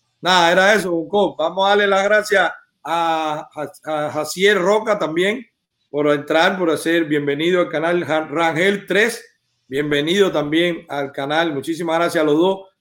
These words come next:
Ya son miembros del canal y como saben, el miércoles que viene vamos a estar Bonco y yo. El miércoles diecisiete vamos a estar Bonco y yo con Milei.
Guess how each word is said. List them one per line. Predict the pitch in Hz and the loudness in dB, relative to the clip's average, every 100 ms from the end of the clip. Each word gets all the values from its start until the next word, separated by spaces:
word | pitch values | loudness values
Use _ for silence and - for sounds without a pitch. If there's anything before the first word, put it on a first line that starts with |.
| _ | _
Ya | 156 | -6
son | 156 165 160 | -2 -2 2
miembros | 170 175 170 | 2 2 4
del | 160 156 | 2 2
canal | 147 165 190 | 2 2 2
y | 180 | 0
como | 151 147 131 | 0 -2 0
saben, | 170 196 214 220 - _ _ _ | 2 4 4 0 -4 _ _ _
el | - 131 | -10 -4
miércoles | 165 190 185 170 156 | -2 0 0 0 0
que | 151 | 0
viene | 165 202 190 | 2 2 2
vamos | 170 170 | 0 0
a | 170 | 0
estar | 180 165 | 0 0
Bonco | 156 160 180 | -2 0 2
y | 175 | 4
yo. | 180 214 - - _ _ _ _ _ - - | 4 2 0 -10 _ _ _ _ _ -20 -20
El | 127 | -8
miércoles | 156 175 180 165 | -6 -2 2 2
diecisiete | 151 143 - 185 190 190 202 _ _ | 0 -6 -4 -2 0 -2 -6 _ _
vamos | 135 156 151 | -10 -6 -4
a | |
estar | 147 170 | -2 -2
Bonco | 151 147 135 170 180 | 0 0 0 0 2
y | 170 | 4
yo | 170 160 - - _ _ _ - _ | 2 2 -2 -16 _ _ _ -20 _
con | - 170 175 180 - 165 | 0 4 6 4 -4 -6
Milei. | 156 160 170 135 90 | -2 2 2 2 -4